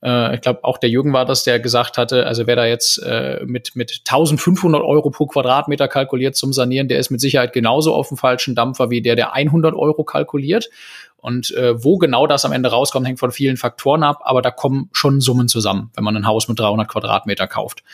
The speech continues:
Da bist du nicht mit zehn, fünfzehntausend Euro dabei, um das Haus mal eben, äh, auf den richtigen Standard zu bringen. Und das ist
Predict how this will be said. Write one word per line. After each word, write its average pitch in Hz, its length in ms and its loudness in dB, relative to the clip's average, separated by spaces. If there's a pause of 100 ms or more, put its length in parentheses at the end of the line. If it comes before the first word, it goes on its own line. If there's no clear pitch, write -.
(220)
Da 117 80 -2
bist 123 260 0
du 123 60 2
nicht 127 160 0
mit 127 160 0
zehn, 123 220 2
fünfzehntausend 120 680 -2
Euro 117 220 2
dabei, 110 440 0
um 117 120 -4
das 113 180 -2
Haus 110 220 -2
mal 113 160 0
eben, 113 340 0
äh, 110 260 0 (280)
auf - 160 -6
den 117 120 -4
richtigen 113 300 -4
Standard 120 380 0
zu - 140 -4
bringen. 185 440 -4
Und 175 320 0
das 117 140 -2
ist - 540 -2